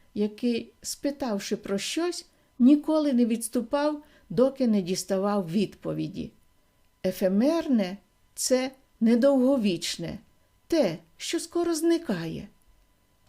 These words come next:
"І моя квітка скоро зникне?" "Ну, звісно". "Моя квітка недовговічна", сказав до себе маленький принц. "Їй нічим боронитись,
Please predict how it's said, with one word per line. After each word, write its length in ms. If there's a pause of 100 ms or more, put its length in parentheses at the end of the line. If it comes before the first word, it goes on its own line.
(260)
"І 100
моя 280
квітка 440
скоро 360
зникне?" 640 (1160)
"Ну, 220
звісно". 840 (1300)
"Моя 240
квітка 520
недовговічна", 1300 (680)
сказав 540
до 140
себе 560 (420)
маленький 580
принц. 680 (500)
"Їй 280
нічим 680 (160)
боронитись, 960